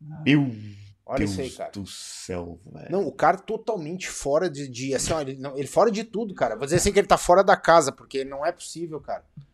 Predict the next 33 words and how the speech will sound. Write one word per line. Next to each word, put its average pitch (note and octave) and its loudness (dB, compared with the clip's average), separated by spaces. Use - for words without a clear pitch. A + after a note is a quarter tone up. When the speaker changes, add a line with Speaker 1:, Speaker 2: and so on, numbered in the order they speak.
Speaker 1:
É. - -4
Speaker 2:
Olha, F2+ -4
olha C3 -4
ali, C#3+ -4
o E3 -4
Dalinho C3+ -4
até D3+ -4
descruzou C#3+ -8
a C3 -4
perna. B2 -6
Olha F3 -2
ali F3 -2
que G3 -6
o F3 -4
cara E3 0
fez. - -8
Olha G#3 6
ali, G3 -2
cara. G#2+ -4
Ele D#3+ -2
nem A#3 2
freou, A3+ 6
velho. C3 0
Não, A#3 -4
Speaker 1:
Não, A2+ -4
foi - -6
Speaker 2:
não, - -6
Speaker 1:
feio, A#2 -2
foi - -4
Speaker 2:
não, F3 -2
Speaker 1:
feio. G#3 -4
Speaker 2:
olha D#3+ 0
ali. E3+ -8